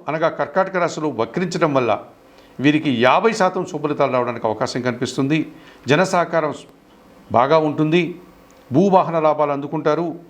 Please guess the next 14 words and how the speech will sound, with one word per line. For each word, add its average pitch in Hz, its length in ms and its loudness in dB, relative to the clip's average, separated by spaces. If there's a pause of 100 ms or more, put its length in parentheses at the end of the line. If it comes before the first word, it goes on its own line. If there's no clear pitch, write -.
(260)
వృత్తి, 165 280 2
ఉద్యోగ, 170 240 2
వ్యాపారంలో 143 500 2 (120)
అభివృద్ధిని 156 400 -2
సాధిస్తారు. 139 500 -2 (160)
లాభసాటి 156 500 -2
ప్రయాణాలు 139 500 -4
చేస్తారు. 135 360 -2 (360)
వ్యవసాయ 139 280 2
రంగంలో 143 340 -2
అధిక 123 240 -2
ఉత్పత్తులు, 139 540 -2 (120)
లాభాలు, 131 380 0 (100)
ఆదాయాన్ని 123 520 -2